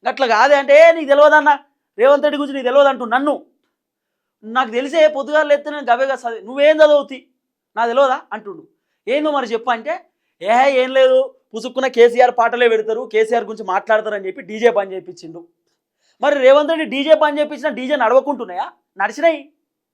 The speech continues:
నడిచినాయి ట్యాంక్ బండ్ కాడ పొట్టు పొట్టు డీజేలు ఎగురుడు, పెద్ద పెద్ద లారీలు బుక్ చేసి ఆ లారీల మీద డీజిల్ పెట్టుకొని ఎగురుడు, కథ కథ హల్చలైంది మొత్తం.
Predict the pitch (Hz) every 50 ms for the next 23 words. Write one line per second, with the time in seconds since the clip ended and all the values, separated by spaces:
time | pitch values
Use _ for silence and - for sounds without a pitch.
0 | _ _ _ _ _ _ _ _ _ - 190 233 233 269 330 349 339 330 285 262
1 | 285 269 302 302 294 - 285 269 254 233 - 233 233 233 - _ 269 254 285 247
2 | 240 180 208 233 254 240 302 302 269 240 220 277 285 277 247 233 - _ _ _
3 | _ _ _ _ - 233 233 269 277 269 262 233 214 220 247 277 302 285 226 277
4 | 226 202 269 277 - 269 311 277 240 226 208 233 262 285 294 285 277 277 254 -
5 | 214 247 277 294 285 285 277 - 294 262 202 156 254 269 - - - _ _ _
6 | _ _ _ _ _ _ _ _ _ _ _ _ - 180 - 262 - 330 320 320
7 | 254 202 196 196 240 302 311 320 320 277 240 214 - - 240